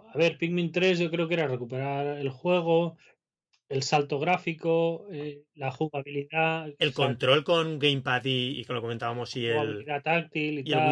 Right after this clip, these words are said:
Speaker 2: Wiimote, todo, está
Speaker 1: Sí.
Speaker 2: muy bien. Tuvo sus puntos, eso sin duda.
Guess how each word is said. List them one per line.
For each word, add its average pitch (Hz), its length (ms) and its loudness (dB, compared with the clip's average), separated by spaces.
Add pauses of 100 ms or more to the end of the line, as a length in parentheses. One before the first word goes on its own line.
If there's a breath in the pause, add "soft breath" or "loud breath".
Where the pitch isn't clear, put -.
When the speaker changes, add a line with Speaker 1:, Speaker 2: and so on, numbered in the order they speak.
Speaker 2:
Wiimote, 151 320 -2
todo, 143 380 -10 (420)
está 147 220 -6
Speaker 1:
Sí. 139 60 -2
Speaker 2:
muy 143 160 0
bien. 120 340 -2 (1040)
Tuvo 123 180 -6
sus 147 200 -10
puntos, 123 420 -10
eso - 200 -16
sin 113 180 -12
duda. 113 280 -8